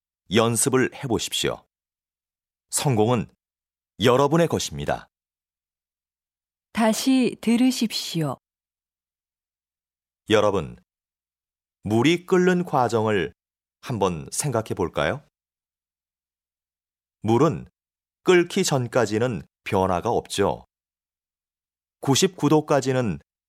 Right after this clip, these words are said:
Speaker 1: 에너지를 품고 있다가 구십구 도에서 백 도가 되는 순간에 에너지를 내며 끓기 시작합니다. 바로 그 순간이 없다면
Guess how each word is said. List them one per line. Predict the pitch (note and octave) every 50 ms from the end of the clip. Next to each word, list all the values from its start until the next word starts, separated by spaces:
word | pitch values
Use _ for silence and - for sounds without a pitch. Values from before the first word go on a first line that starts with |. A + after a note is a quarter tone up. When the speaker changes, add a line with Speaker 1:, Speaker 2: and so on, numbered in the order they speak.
| _ _ _ _ _ _ -
Speaker 1:
에너지를 | G2 G#2+ A2 A2 F#2+ A#2 B2 D3+ D#3 D#3
품고 | - F3 E3+ D#3 - D#3+ C#3
있다가 | A#2 - - G2+ F2+ - C#2 A#1+ - _ _ _ _ _ _ _ _ _ _ _ _ _ _ _ _ _ _
구십구 | - - B2+ A#2 - D3+ D3+ _ - - C3+
도에서 | B2 B2+ B2 A#2+ A2+ G#2+ - - A#2 F#2+ C2+ - _ _ _ _
백 | - A#2+ A#2 - _ -
도가 | - C#3+ B2+ D3 D3+
되는 | D3+ - B2+ A#2+ C3 C#3+
순간에 | - - E3 D3+ B2+ B2 A2+ G#2+ F2+ C2+ B1 - _ _ _ _ _ _ _ _ _ _ _ _ _ _ _ _ _ -
에너지를 | F#2+ G#2 G#2 A2 G#2+ - A#2+ A#2+ A#2 A2
내며 | G2+ G2 F#2+ F#2 G2+ A#2+ C#3 C#3+ _ _ _ _ _ _ _ _
끓기 | - F3+ D#3+ D3+ - E3
시작합니다. | D3+ - - G2+ G2+ D#2+ - - C2+ C2+ C#2 - B1 A1+ - - _ _ _ _ _ _ _ _ _ _ _ _ _ _ _ _ _ _ _ _ _ _ _ _ _ _ _ _ _ _ _ _ _ _ -
바로 | - G#2+ A2 D3+ - -
그 | - - F3 F3+
순간이 | - - G3 F3+ F3 D#3+ E3+ D#3 D#3 D#3 D3 B2+ - -
없다면 | F2+ F2 - - - A#2 G2+ F2+ D2 C#2+ F#2 C#3